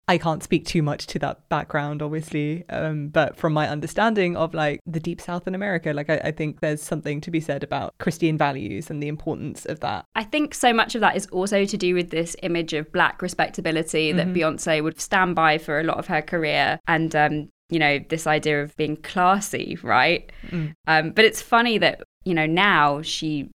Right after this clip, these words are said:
Speaker 2: barely gives any interviews. I don't think she's given an interview related to music since two thousand and eleven when she released Four.
Speaker 1: Mm.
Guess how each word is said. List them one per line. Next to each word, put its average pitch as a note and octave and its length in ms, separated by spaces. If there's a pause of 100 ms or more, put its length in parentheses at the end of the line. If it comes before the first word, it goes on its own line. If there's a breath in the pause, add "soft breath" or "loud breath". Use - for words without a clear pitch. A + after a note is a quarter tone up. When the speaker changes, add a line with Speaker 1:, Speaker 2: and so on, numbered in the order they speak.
Speaker 2:
barely D#3 280
gives D#3 320 (100)
any D#3 300
interviews. - 580
I D#3 80
don't D#3+ 260
think D#3+ 140
she's D#3+ 220
given D#3 320
an D#3+ 160
interview D#3 480
related D3 380
to E3+ 100
music E3 580
since C#3+ 460
two - 180
thousand D3+ 320
and C#3+ 120
eleven C#3+ 360
when C#3 140
she C#3+ 160
released C#3 340
Four. D#3+ 540
Speaker 1:
Mm. D#3 320